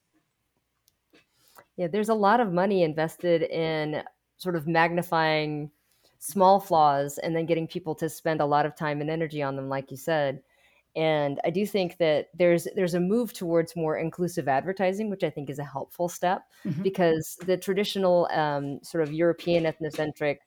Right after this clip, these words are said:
Speaker 1: version of beauty that has been the bastion of what everyone has been told to aspire to in the United States for the past fifty years is starting to be more inclusive of people with different kinds of skin types, different kinds of hair, different kinds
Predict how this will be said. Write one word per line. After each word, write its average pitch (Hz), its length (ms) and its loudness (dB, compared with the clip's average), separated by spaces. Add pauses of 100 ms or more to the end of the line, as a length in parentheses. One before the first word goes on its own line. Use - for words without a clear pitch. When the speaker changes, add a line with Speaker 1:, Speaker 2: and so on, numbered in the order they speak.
Speaker 1:
version 175 360 0
of 143 140 -4
beauty 156 300 0
that 143 120 -2
has 143 180 -6
been 147 360 -4
the 135 100 -6
bastion 151 600 -2
of 139 200 -6 (340)
what 175 120 6
everyone 165 380 4
has 147 140 -4
been 147 160 -4
told 165 260 0
to 143 100 -4
aspire 160 440 0
to 151 180 -6
in 139 80 -2
the 139 80 -4
United 139 340 -2
States 147 320 -6
for 139 120 -12
the 131 80 -6
past 135 320 -6
fifty 147 240 -10
years 165 260 0
is 160 100 -8
starting 311 320 -2
to 180 120 -4
be 170 120 -4
more 165 200 -2
inclusive 165 520 -4
of 139 140 -10
people 143 300 -8
with 139 180 -6
different 135 260 -10
kinds 139 220 -8
of 135 80 -6
skin 220 220 -4
types, 190 260 -2
different - 260 -14
kinds 139 220 -10
of 143 80 -14
hair, 170 300 -2 (400)
different 170 260 -4
kinds 151 380 -6